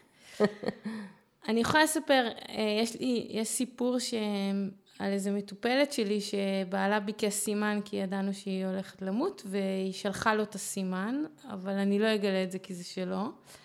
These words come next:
Speaker 2: אבל מה שעשה לי את המהפך היה שישבתי אצל המטפלת הזאת,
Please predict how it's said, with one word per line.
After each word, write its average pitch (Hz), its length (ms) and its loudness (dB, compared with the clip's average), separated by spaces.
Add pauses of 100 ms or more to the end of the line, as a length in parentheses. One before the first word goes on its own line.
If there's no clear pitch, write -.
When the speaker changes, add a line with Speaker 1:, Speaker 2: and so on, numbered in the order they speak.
(560)
Speaker 2:
אבל 185 280 -2
מה 214 120 0
שעשה 247 460 2
לי 262 80 4
את 277 120 -4
המהפך 220 1000 -2 (140)
היה 208 320 0
שישבתי 208 1080 0
אצל 202 260 -4
המטפלת 180 840 -4
הזאת, 185 560 -10